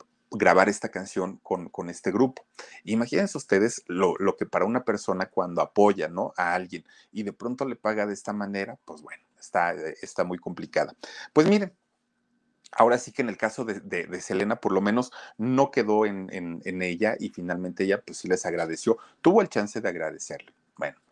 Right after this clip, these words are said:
durante todos los años que la mafia ha, este, ha estado, pues, vigente hasta el día de hoy, miren, muchos han entrado, muchos han salido, este,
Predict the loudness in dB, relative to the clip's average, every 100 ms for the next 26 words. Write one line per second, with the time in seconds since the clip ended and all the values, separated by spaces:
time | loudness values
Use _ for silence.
0 | _ _ _ 2 4 6 4 4 6 8
1 | 6 4 0 0 -2 -4 -6 -6 -4 -6
2 | -4 -4 -4 -4 -6 -4 -6 -10 -10 -6
3 | -6 -2 -2 -4 0 2 2 0 -6 -20
4 | _ 0 0 0 -8 0 0 2 -2 -2
5 | -8 -6 -2 2 4 4 6 4 2 -4
6 | _ _ -2 0 0 -4 _ _ _ _
7 | -4 0 0 -2 -6 -6 -4 -6 0 2
8 | 2 -2 -4 -2 -2 -2 -6 -6 -6 -4
9 | -6 -6 -4 0 2 0 -6 -14 -6 -4
10 | -2 0 0